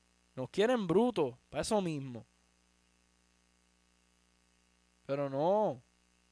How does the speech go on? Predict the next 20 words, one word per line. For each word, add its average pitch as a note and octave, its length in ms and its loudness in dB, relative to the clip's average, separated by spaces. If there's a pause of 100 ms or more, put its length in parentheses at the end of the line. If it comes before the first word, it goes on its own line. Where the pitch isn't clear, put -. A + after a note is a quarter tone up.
(340)
somos E3 320 -4
más G3 240 -2
que - 100 -14
inteligentes. E3+ 800 -4 (640)
Y E3+ 80 -4
más F3 200 2
cuando G#3 200 0
somos F#3 340 -6
unidos. E3+ 400 -2
No D3 140 -4
nos F#3+ 100 -2
pueden, G3+ 460 -4
no F#3 100 -2
nos A3+ 160 -4
pueden A#3 300 0
tumbar G3 320 -2
más G3+ 160 -4
cuando G3 240 -6
somos E3 280 -8
unidos. C3 360 -10